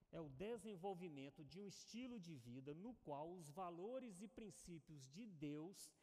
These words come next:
se re-, revelam coerentes e presentes nas nossas atitudes e decisões no nosso dia a dia. Então, Paulo aqui, ele coloca junto com a fé a justiça,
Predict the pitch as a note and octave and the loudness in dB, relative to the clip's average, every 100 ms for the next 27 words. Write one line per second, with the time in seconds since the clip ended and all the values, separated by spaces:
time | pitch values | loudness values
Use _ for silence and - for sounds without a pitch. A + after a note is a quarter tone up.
0 | - - - A#3 B3 A3+ D3+ D#3 E3 F3+ | -20 -12 -6 -2 2 2 0 -6 -2 -2
1 | E3 A#2 C#3+ F3 F#3 - - A3+ A#3+ A3+ | 0 -2 -2 0 -2 -6 0 2 4 2
2 | E3+ D#3+ G3+ A#3 G#3+ E3 D3 A#3 C4 - | 2 2 0 -2 -6 -6 -2 -2 -2 0
3 | G#3 D#3 A2+ B2+ E3 G#3+ - A3 - - | 0 0 -4 -4 -2 -4 -6 -10 -12 -16
4 | - - D#3+ F3 D3 E3+ A3 G#3 G#3 D#3 | -20 -10 -2 -2 -2 -2 -2 -2 -4 -2
5 | G3+ - F#3 - G#3+ A#3+ A3+ F3+ D#3+ G3 | -2 -2 -8 -6 -2 0 -2 -4 -4 -2
6 | D3 G#3 - F3 D3 D3 F3+ G3+ G3 - | 2 0 0 -8 -6 -4 -4 -4 -6 -10
7 | - - _ _ - F3 D#3 D3 D#3 - | -14 -20 _ _ -6 -4 -2 0 -2 -6
8 | D3+ - C#3 B2+ D#3 C#3+ G#2+ A2 F#2+ - | -14 -18 -12 -4 0 0 -2 -6 -8 -12
9 | _ - _ _ _ _ - F#3 F3+ C#4 | _ -20 _ _ _ _ -10 -6 4 4
10 | B3+ F3+ - - - - - - - A3+ | 4 -2 -12 -20 -20 -20 -20 -6 2 6
11 | C4 A3+ C3 B2 C3+ - A#3 E3+ A2 - | 6 6 2 -2 -4 -2 0 0 -4 -12
12 | - F#3 G#3 G3+ G3+ F3 D#3 C3+ A#2+ G3 | -2 0 0 0 0 0 -2 -4 -4 -6
13 | - E3 C#3 - F#3+ G3 - F3 F3+ D3+ | -6 -6 -6 -4 -4 -4 -4 -4 -4 -6
14 | B2 - G3 A#3 - B3 | -8 -6 -4 -4 -4 -8